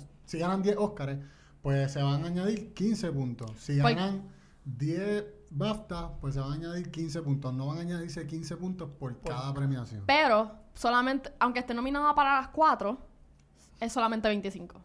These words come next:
Speaker 1: Exacto.
Speaker 2: No sé si están following up.
Speaker 1: <laughs>
Speaker 2: Pero para darles un ejemplo, mira, nosotros hicimos una fórmula para, pues, presentarle a ustedes, para que a ver si lo entienden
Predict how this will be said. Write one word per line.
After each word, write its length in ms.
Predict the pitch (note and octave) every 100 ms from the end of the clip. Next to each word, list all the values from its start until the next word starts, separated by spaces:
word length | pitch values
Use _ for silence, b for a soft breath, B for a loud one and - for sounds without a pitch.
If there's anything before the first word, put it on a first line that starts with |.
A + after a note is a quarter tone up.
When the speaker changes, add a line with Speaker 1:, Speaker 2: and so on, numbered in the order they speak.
| _ _ - _ -
Speaker 1:
Exacto. 480 | A#2+ - A2 - C#3+ - - _ _ - - - _ _ _ _ _ _ -
Speaker 2:
No 140 | F#3
sé 120 | G#3
si 80 | G3+
están 340 | G#3+ G#3+ G#3+ G#3+
following 540 | G#3 G#3 G#3+ A3 A#3
up. 100 | G#3
Speaker 1:
<laughs> 240 | - - -
Speaker 2:
Pero 180 | C4+
para 140 | C#4+ D4
darles 340 | D4 D4 F4
un 80 | F4+
ejemplo, 340 | E4+ C4 G#3
mira, 160 | G#3 G#3+
nosotros 320 | G#3+ A#3 C4+ D#4
hicimos 340 | D#4 E4+ E4
una 120 | D#4 D#4
fórmula 680 | E4 D#4+ C#4+ A#3+ A3+ A3+ -
para, 440 | G#3 G3+ F#3+ G3 - -
pues, 120 | A3
presentarle 720 | A3 G#3 G3 F#3+ F#3+ G#3+ A#3
a 100 | -
ustedes, 440 | A#3+ - B3 G#3 G#3
para 180 | F#3+
que 60 | F#3
a 20 |
ver 120 | F3+
si 100 | F#3 G#3
lo 100 | A3
entienden 560 | A3 A3 A3 G#3+ G#3